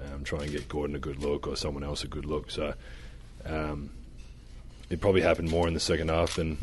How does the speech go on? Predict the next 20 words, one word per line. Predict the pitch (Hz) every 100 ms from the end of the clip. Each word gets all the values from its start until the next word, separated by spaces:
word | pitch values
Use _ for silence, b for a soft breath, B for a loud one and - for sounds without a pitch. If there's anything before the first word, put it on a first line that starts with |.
| -
what | 82 78
it |
looked | 73 -
like. | 95 98 95
And | 87 80
then | 80 78 71 -
the |
same | 80 80 76
thing. | 73 78
I | 78
mean, | 76
we, | 76 69 -
we | -
didn't | 76 73
obviously | 73 69 73
call | - 78
the | 73
timeout. | - 71 73 82 76
And, | 73 - B B B B B -
um, | 71 71 69 67